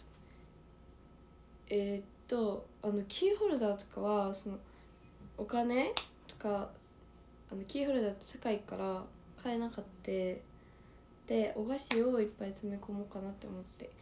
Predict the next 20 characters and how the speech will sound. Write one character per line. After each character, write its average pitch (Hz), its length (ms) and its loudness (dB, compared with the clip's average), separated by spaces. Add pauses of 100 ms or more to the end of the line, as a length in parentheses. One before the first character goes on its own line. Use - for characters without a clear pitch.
(420)
お 208 60 -6
菓 262 160 0
子 220 220 -6
を 190 360 -4
中 208 160 0
心 208 160 -2
的 208 160 -8
に 214 80 -2
買 226 140 -4
っ - 20 -14
た - 140 -6
ん 190 120 -4
で 208 60 -10
す - 100 -18
け 190 120 -8
ど、 190 280 -2 (840)
そ - 320 -8
う、 196 80 -4 (240)
あ 202 60 -4
の、 196 100 -2